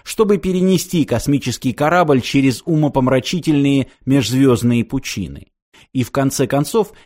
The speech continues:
физики с раздражением объявили, что создание подобной машины фактически невозможно. Затем как-то раз один студент, которого оставили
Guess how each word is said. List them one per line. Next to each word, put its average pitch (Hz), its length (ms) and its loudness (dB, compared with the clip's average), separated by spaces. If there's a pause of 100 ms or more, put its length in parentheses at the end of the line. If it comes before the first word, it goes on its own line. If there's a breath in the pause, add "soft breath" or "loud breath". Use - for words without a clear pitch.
физики 170 420 -2
с 160 120 -2
раздражением 139 800 2
объявили, 202 540 -2
что - 180 -4
создание 139 640 0
подобной 117 440 0
машины 190 480 -2 (200 soft breath)
фактически 180 840 -4
невозможно. 104 880 -4 (840)
Затем 165 560 -2
как-то 180 380 0
раз 123 380 0
один 175 320 2
студент, 107 600 -2
которого 127 440 -2
оставили 143 520 0